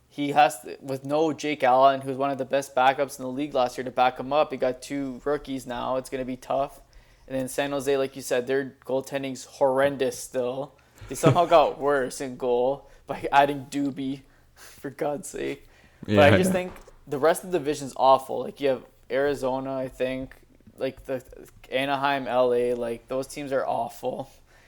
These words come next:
Speaker 1: So
Speaker 2: Yeah.
Speaker 1: I think they're just gonna all bounce back. Like, Couture got injured, Hertl got injured. Like, they had basically the two best forwards go out at the same time for
Speaker 2: Mm-hmm.
Speaker 1: long term. So I think if they're all healthy, they bounce back. Burns will bounce back. Karlsson,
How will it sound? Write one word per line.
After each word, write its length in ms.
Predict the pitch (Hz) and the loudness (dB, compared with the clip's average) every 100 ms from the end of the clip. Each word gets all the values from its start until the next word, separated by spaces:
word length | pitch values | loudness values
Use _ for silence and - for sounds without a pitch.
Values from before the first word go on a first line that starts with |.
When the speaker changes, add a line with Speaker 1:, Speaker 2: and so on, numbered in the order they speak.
| _ - | _ -6
Speaker 1:
So 200 | - 127 | 2 2
Speaker 2:
Yeah. 180 | 127 131 - - - - - - | 2 0 -8 -20 -20 -20 -12 0
Speaker 1:
I 100 | 131 | 0
think 180 | 147 156 | 0 -2
they're 100 | 156 | -2
just 140 | 143 - | -4 -2
gonna 120 | 139 | 4
all 140 | 123 127 | 4 6
bounce 260 | 131 135 | 4 2
back. 280 | - 127 135 | 4 4 4
Like, 120 | 131 135 | 0 -4
Couture 300 | 131 - 143 | -6 -4 4
got 220 | 143 - | 4 4
injured, 380 | 135 127 127 120 | -2 -4 -4 -2
Hertl 260 | 135 139 | 2 4
got 180 | 131 - | 4 2
injured. 460 | 127 123 127 123 120 | -2 -6 -4 -4 -4
Like, 220 | 120 113 | -6 0
they 80 | 135 | 2
had 320 | 139 139 - | 2 0 -6
basically 400 | 147 151 160 160 | -6 -4 -4 -2
the 60 | 147 | -4
two 220 | - 165 | -6 -4
best 320 | 147 139 - | 0 -2 -2
forwards 380 | 131 135 127 120 | 0 2 2 -2
go 220 | 135 131 | 2 4
out 240 | 127 127 117 | 6 4 2
at 100 | 120 | -2
the 60 | 127 | -6
same 260 | 139 131 | -6 -6
time 520 | - 127 123 131 135 - 107 101 | -6 -6 -4 -6 -8 -8 -4 -2
for 80 | |
Speaker 2:
Mm-hmm. 100 | 123 | 0
Speaker 1:
long 240 | 127 131 135 | 0 -2 -4
term. 440 | - 131 143 151 - _ _ _ | -6 -6 -6 -8 -16 _ _ _
So 120 | - | -2
I 60 | 135 | -2
think 240 | 160 147 | -2 -6
if 100 | 139 | -2
they're 140 | 143 135 | 4 8
all 140 | 135 | 8
healthy, 560 | 131 123 127 - 135 135 | 6 0 0 -6 -6 -4
they 160 | 127 | -4
bounce 320 | 120 127 127 - | 0 0 0 0
back. 280 | 127 127 | 0 2
Burns 240 | 131 131 127 | -2 -4 -6
will 60 | 123 | -2
bounce 280 | 123 123 | -2 -2
back. 260 | - 120 120 | -4 -4 -2
Karlsson, 560 | - 139 143 170 156 | 2 2 4 2 0